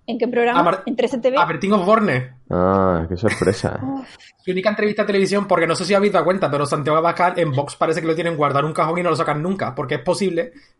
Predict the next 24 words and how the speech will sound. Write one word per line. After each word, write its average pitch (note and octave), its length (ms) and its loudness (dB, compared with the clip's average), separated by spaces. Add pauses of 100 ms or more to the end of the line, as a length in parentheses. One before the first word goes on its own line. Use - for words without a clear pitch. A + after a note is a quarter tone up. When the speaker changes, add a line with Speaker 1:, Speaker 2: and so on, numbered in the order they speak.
(100)
Speaker 2:
que - 80 0
Speaker 1:
Sí. - 20 4
Speaker 2:
Santiago F3 300 2
Abascal F3 400 2
no F3+ 80 0
sea F3+ 120 0
capaz D#3+ 220 2
de D#3+ 120 2
masticar D#3 360 -2
chicle D3+ 220 -6
y D3 60 -2
no D3 80 -4
cagarse C#3 280 -2
encima C#3 280 -2
a C3+ 40 -2
la C3 80 0
vez. G3 120 -2 (200)
Speaker 3:
<laughs> G3 720 4 (840)
¿Crees G#2 180 6
que - 80 2
deberíamos A2 380 6
ver A2 120 6
esa A2 140 2
entrevista? G#2+ 540 2